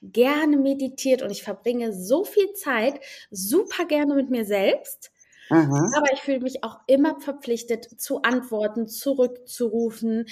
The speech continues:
Speaker 1: Also so diese Dinge im Außen, wie du es eben so gesagt hast, erstmal abzuhaken,
Speaker 2: Mhm.
Speaker 1: bevor ich mir die Zeit quasi für mich nehme.
Speaker 2: Das ist deine Konditionierung, das hast du so gelernt.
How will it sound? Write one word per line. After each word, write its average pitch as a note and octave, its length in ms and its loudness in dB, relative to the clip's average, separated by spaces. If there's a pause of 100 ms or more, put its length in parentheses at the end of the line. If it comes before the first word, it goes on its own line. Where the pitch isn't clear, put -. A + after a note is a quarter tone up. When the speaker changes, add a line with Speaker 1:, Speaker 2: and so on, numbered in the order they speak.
(340)
Speaker 1:
Also B3+ 240 6
so B3 140 2
diese A#3 320 -2
Dinge D#4+ 300 2
im A#3 200 -6
Außen, C#4+ 400 -4
wie C#4 80 -2
du C4+ 80 -10
es - 160 -16
eben A#3+ 200 -2
so A#3 120 -4
gesagt A#3 360 -4
hast, A3+ 200 -8
erstmal C4 400 0
abzuhaken, D#4+ 1120 0 (480)
Speaker 2:
Mhm. D#3+ 240 4
Speaker 1:
bevor C#4 280 4
ich C#4+ 100 2
mir C#4 120 4
die B3 140 -4
Zeit C4 320 -2
quasi A3+ 300 -4
für A3+ 140 -6
mich G3+ 280 -6
nehme. E3 400 -6 (440)
Speaker 2:
Das F3 160 6
ist G3 160 2
deine F#3+ 260 8
Konditionierung, G3 960 0
das D3 180 -8
hast - 180 -8
du F3+ 60 -10
so E3+ 140 -6
gelernt. E3+ 520 0